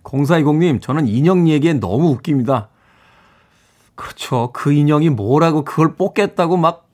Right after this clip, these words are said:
그 자리에서는 막 돈을 쏟아부으면서 <laughs> 뽑아왔는데 막상 가지고 가면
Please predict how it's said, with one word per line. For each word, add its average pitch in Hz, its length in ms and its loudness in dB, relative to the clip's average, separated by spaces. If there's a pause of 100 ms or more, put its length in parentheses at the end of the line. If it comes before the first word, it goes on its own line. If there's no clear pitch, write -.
(1120)
그 - 180 -12
자리에서는 170 640 2 (840)
막 - 200 -20
돈을 165 340 2
쏟아부으면서 190 840 0
<laughs> - 20 -20
뽑아왔는데 151 580 2
막상 131 340 -2
가지고 160 440 -6
가면 127 640 -2